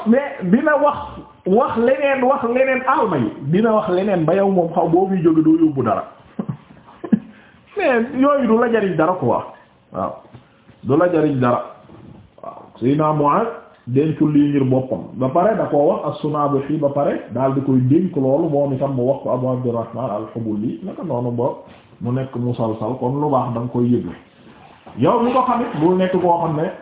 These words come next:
ah da ngaa tàyyeel ci jëf lu baax bu nee nii rek nga jóg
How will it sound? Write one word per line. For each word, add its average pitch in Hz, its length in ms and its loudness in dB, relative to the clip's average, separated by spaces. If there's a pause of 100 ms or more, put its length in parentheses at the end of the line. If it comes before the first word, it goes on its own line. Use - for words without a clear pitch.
(480)
ah 160 260 2 (460)
da 123 100 -2
ngaa 151 180 0 (140)
tàyyeel 151 440 2 (220)
ci 151 120 -2
jëf 147 140 2
lu 131 160 2
baax 113 260 -2
bu 131 100 2
nee 165 280 4
nii 160 160 4
rek 143 140 0 (760)
nga 151 160 4
jóg - 120 0